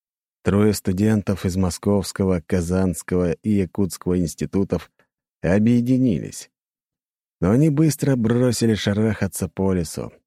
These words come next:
и устроили привал. Развели костёр и расставили ловушки вокруг стоянки. Один из них неплохо владел радар-магией, которая, как я понял,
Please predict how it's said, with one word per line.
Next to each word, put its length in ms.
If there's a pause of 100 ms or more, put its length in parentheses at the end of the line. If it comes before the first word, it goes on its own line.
(160)
и 140
устроили 640
привал. 560 (920)
Развели 420
костёр 500
и 60
расставили 520
ловушки 560
вокруг 360
стоянки. 640 (1000)
Один 380
из 120
них 280
неплохо 520
владел 640
радар-магией, 1040 (500)
которая, 400
как 200
я 80
понял, 380